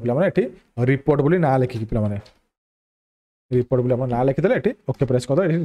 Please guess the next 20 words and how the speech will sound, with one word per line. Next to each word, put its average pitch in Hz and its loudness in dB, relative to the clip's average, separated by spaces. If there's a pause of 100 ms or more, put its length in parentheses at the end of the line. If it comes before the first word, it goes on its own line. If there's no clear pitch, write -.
ରିପୋର୍ଟ 131 0
ବୋଲି 160 4
ଗୋଟେ 214 2 (420)
ଏଠି 139 0
ସେଭ୍ 139 0
ହେଇଗଲା। 110 2
ଦେଖନ୍ତୁ 160 2
ଏଠି 185 0
ଆପଣଙ୍କର 170 0 (380)
ଗୋଟେ 151 2
ଷ୍ଟୁଡେଣ୍ଟ 147 2
ଇନଫୋ 165 0 (100)
ଟେବୁଲ 185 4
ତିଆରି 190 4
ହେଲା, 214 2 (340)
ଗୋଟେ 147 2
ସିନିୟର 160 2 (140)
କ୍ୱେରି 151 2
ତିଆରି 202 4
ହେଲା, 214 2